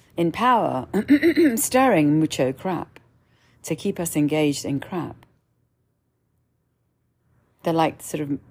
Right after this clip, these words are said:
psychic vampires, these magnetic forces, like, "Oh, you should be concerned about this." Or, no, there is only one thing to be concerned about. That is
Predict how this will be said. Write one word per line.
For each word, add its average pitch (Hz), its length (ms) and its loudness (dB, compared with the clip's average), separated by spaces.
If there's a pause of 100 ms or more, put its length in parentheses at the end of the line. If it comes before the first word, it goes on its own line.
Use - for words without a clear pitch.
(240)
psychic - 480 -4
vampires, 139 560 -6
these 131 180 -8
magnetic - 540 -8
forces, - 560 -20
like, - 260 -16
"Oh, - 180 -6
you 175 140 -6
should 180 180 -6
be 160 100 -8
concerned 156 420 -4
about - 300 -10
this." 160 300 0
Or, 151 140 -4 (420)
no, 214 420 0 (280)
there 233 100 2
is 220 180 2
only 277 160 6
one 220 260 -2
thing 190 180 -6
to 165 100 -10
be 160 100 -6
concerned 180 460 -6
about. - 300 -12 (1000)
That 196 200 -2
is 160 180 -6